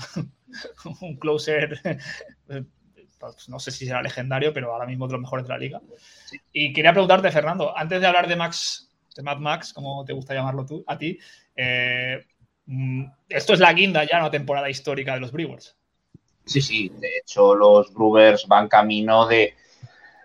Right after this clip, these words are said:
Speaker 2: lograr una de sus campañas más mágicas, ¿no? Durante el,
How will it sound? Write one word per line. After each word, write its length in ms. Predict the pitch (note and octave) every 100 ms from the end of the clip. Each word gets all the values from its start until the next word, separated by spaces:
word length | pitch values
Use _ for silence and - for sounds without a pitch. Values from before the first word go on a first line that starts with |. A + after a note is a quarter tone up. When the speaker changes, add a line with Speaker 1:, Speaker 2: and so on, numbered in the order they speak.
| _ -
Speaker 2:
lograr 380 | C3+ C3 C3
una 180 | C#3+ D3
de 140 | D3 C#3+
sus 260 | D3 C3+
campañas 640 | - C#3 C3 C#3 D3 D3
más 400 | D#3 D#3+ C#3+ B2
mágicas, 560 | A#2+ D#3 G3 - A2+ A2
¿no? 160 | B2+ F#3
Durante 480 | B2 A2 G2+ A2
el, 540 | G#2 G#2 G2+ F#2+ F2